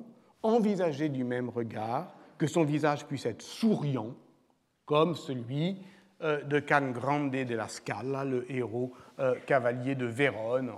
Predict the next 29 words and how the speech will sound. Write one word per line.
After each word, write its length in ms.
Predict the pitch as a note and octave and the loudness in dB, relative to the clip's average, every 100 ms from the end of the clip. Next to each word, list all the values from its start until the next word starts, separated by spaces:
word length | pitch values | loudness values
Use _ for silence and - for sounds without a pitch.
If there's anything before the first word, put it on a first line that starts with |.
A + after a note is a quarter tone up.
| A#2 | -8
entaillé, 680 | C3 - A2+ G2+ A2+ B2 B2 _ _ - | -8 -6 -6 -6 -8 -8 -10 _ _ -12
euh, 260 | E3+ B2+ G2 - - _ _ _ _ _ _ | -8 -6 -8 -14 -20 _ _ _ _ _ _
d'un 160 | A#2+ G#2+ | -12 -8
bon 240 | A#2+ B2+ | -6 -8
sourire. 400 | A#2 - G2 G2 - _ _ _ - _ _ _ _ _ | -8 -14 -16 -16 -20 _ _ _ -20 _ _ _ _ _
Car 120 | - C3+ | -6 -2
cette 160 | D#3+ | 0
histoire 260 | D#3+ G3 F#3 | 2 2 2
des 80 | D#3 | 2
fictions 380 | D3 - D#3+ | -2 -4 -2
politiques 400 | C3 C3+ B2+ G3 | 0 -2 -2 -2
nous 100 | D3+ | -2
porte 460 | A2+ F3+ - - - - D3+ | 2 0 0 -6 -18 -14 -10
au 120 | C3 | -8
seuil 640 | - - D#3+ E3+ F#3 F#3+ | -2 4 6 6 4 -2
de 100 | B2+ | -2
la 120 | B2 | -4
question 580 | - D3 - - C#3+ D3+ - | -2 -4 -4 -4 -2 -2 -6
des 320 | B2+ B2 A2+ | -6 -4 -4
effets 460 | B2 - B2+ B2+ - | -6 -6 -6 -6 -8
du 200 | A#2 G#2+ | -10 -10
vrai. 340 | G2 G#2+ A#2+ - - _ _ _ _ _ _ - | -10 -8 -10 -10 -20 _ _ _ _ _ _ -2
Voilà 200 | F#3+ F3+ | 8 8
pourquoi 260 | D3+ - G3+ | 8 4 2
j'ai 140 | D3+ | 2
tenté 300 | - D#3+ E3+ | 0 -2 -2
la 120 | F3 D#3 | -2 -2
semaine 260 | D#3+ D3+ | -4 -2
dernière 440 | C#3+ C#3+ D#3 F#3 | 0 0 2 2